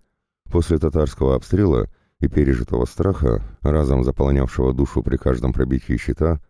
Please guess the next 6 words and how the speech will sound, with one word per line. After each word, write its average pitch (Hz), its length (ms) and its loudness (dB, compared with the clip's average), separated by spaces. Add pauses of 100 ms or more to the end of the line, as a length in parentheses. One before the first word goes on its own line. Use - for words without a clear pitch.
(580)
наконец, 92 400 2
после 92 280 2
тяжелого 85 480 2
ранения 80 460 4
моего 78 320 4
воина, 62 580 2